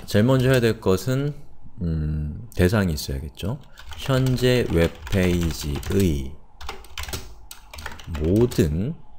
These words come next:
텍스트를 에서, 모든 텍스트에서 단어들을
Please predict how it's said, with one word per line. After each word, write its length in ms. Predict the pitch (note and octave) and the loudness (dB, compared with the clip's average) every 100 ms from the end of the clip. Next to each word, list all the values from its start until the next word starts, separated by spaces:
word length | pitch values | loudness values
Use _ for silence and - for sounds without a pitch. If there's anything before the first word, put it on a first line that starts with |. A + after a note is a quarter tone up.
| - - - - - - - | -14 -14 -16 -16 -12 -10 -6
텍스트를 840 | - A2 - - - G#2 E2+ C#2+ C2+ - - - - - - - - - - - F#2+ F#2+ A#2 C3+ - - - - - - - - - - - - - - - - - - - - - - - - - | -4 -4 -4 -6 -4 0 2 0 -6 -10 -12 -10 -10 -10 -12 -12 -14 -12 -12 -8 0 2 4 2 -2 -10 -12 -14 -16 -14 -16 -16 -14 -12 -12 -10 -10 -12 -14 -14 -14 -14 -14 -16 -16 -18 -20 -16 -8
에서, 340 | F2 D#2 - C#2+ D#2 C#3 - | -4 -2 -2 -2 -4 -6 -4
모든 300 | D#2+ F2+ F2 | -2 -2 -2
텍스트에서 1000 | E2 - - - - F2+ E2 C#2+ F#2+ - - - - - - - - - - - - - - - - | -6 -8 -10 -8 -4 -4 -4 -4 -6 -8 -12 -14 -12 -12 -12 -14 -16 -16 -12 -10 -10 -12 -14 -10 -8
단어들을 1300 | F#2+ F#2 G2 - G2+ G2+ F#2 - F2+ F2 G2+ B2 C3+ | -2 0 0 0 2 2 0 0 0 4 4 4 2